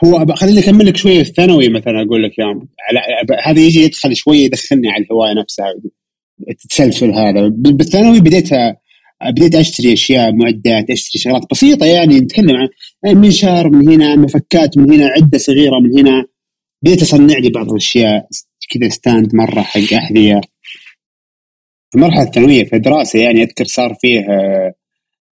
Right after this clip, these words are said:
آه، مسابقة حقت الروبوتكس، إذا تعرفين الروبوتكس والروبوتات والأشياء هذه. كان في مسابقة يسوونها على مستوى التعليم، اسمها، اسمها سعودي روبو. هذه كانت تستخدم، نستخدم فيها أجهزة روبوتي، أجهزة روبوت كذا تعليمية مخصصة،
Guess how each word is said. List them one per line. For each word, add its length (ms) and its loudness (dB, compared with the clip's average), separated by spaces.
آه، 300 -4
مسابقة 520 -2
حقت 320 -2
الروبوتكس، 760 -2
إذا 140 -8
تعرفين 300 -2
الروبوتكس 560 -4
والروبوتات 600 -2
والأشياء 400 -2
هذه. 260 -2
كان 200 -2
في 120 0
مسابقة 420 0
يسوونها 400 0
على 160 2
مستوى 280 0
التعليم، 420 0
اسمها، 400 0
اسمها 220 0
سعودي 360 0
روبو. 340 -2
هذه 220 0
كانت 440 -2
تستخدم، 580 -2
نستخدم 360 -2
فيها 320 0
أجهزة 280 -2
روبوتي، 460 0
أجهزة 320 2
روبوت 340 2
كذا 320 0
تعليمية 680 0
مخصصة، 560 -6